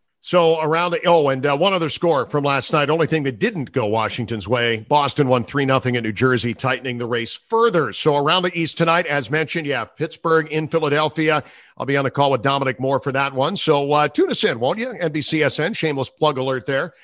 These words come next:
And, uh, the standings on this Tuesday morning look like this. Washington now with seventy-one,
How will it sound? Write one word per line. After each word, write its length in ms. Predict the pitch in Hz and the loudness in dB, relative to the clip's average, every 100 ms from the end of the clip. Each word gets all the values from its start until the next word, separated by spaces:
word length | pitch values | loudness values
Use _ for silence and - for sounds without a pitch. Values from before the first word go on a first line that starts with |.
| - - | -20 -6
And, 440 | 156 156 156 147 | -2 0 0 0
uh, 120 | 151 143 | 0 0
the 80 | |
standings 360 | - 190 190 170 | 0 0 0 0
on 120 | 180 | 0
this 160 | 165 - | 0 0
Tuesday 320 | 180 156 160 | 0 0 0
morning 260 | 156 156 151 | 2 2 0
look 160 | 147 | -2
like 180 | 147 139 | -2 -2
this. 240 | 165 131 | -2 -2
Washington 640 | 135 151 160 - 123 131 127 | -2 -2 -2 -4 -4 -4 -4
now 240 | 135 107 | -2 -2
with 160 | 107 - | -4 -6
seventy-one, 1080 | - 156 151 156 165 143 160 135 139 180 | -2 0 0 -4 -6 0 2 2 0 -2